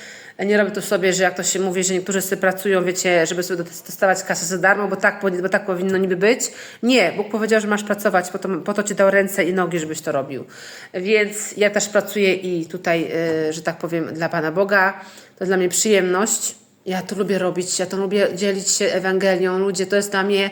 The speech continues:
normalnie, ja to mnie tak buduje, że szok. Wiera się rodzi, wiadomo, ze słuchania. Sorry, że tak długo dzisiaj, no ale tak jakoś muszę to powiedzieć wszystko. Em, to jest coś niesamowitego, naprawdę.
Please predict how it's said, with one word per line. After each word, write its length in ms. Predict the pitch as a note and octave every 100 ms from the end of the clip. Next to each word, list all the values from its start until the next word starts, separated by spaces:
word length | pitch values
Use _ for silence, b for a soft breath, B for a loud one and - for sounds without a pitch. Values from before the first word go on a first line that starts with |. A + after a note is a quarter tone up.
| B B B B B
normalnie, 480 | G#3 G#3+ A#3 A#3 A#3+
ja 80 | A#3
to 80 | A#3+
mnie 140 | A#3+
tak 220 | A#3+ B3 A#3
buduje, 360 | A#3 B3 A#3+
że 120 | A3+
szok. 500 | A3 G#3+ F#3+ G#3 -
Wiera 180 | F#3+ G#3
się 120 | G3+
rodzi, 240 | G#3 G3 F3+
wiadomo, 280 | F#3+ G3 F#3+
ze 80 |
słuchania. 560 | G3 - - F3 F3+ G3+
Sorry, 200 | - A#3
że 60 | A3
tak 140 | G3+
długo 240 | G#3 G#3
dzisiaj, 280 | G3+ A3 G#3+
no 80 | G#3
ale 120 | G#3
tak 160 | A3 A3+
jakoś 260 | - A#3+
muszę 260 | B3+ A3+ A3+
to 120 | G#3
powiedzieć 360 | G3 F#3 F#3 F#3+
wszystko. 500 | - - - F#3 G3 B B B B B B B B B
Em, 760 | - F#3+ F#3+ F#3+ F#3+ G3 F#3+ F#3+ - _ -
to 60 | G#3+
jest 220 | G#3 -
coś 180 | C#4+ B3+
niesamowitego, 600 | A#3+ A#3 A3 G#3 G#3 G3
naprawdę. 680 | G#3 G#3 G#3 F#3 E3+ F3+